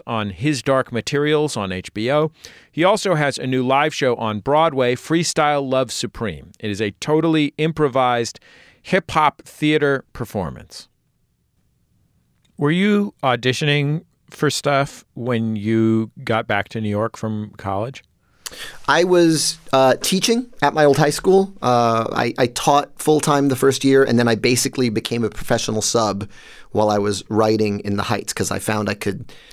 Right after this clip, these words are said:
Speaker 2: if I subbed, like, five times a week, I could cover rent.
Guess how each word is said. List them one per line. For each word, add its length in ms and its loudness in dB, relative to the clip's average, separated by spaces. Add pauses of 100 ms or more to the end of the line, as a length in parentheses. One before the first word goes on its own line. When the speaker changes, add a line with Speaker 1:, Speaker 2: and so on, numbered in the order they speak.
(160)
Speaker 2:
if 100 -6
I 80 0
subbed, 500 0
like, 240 -2
five 640 -2
times 340 -2
a 60 0
week, 240 -2
I 60 -4
could 180 -6
cover 300 -2
rent. 380 -4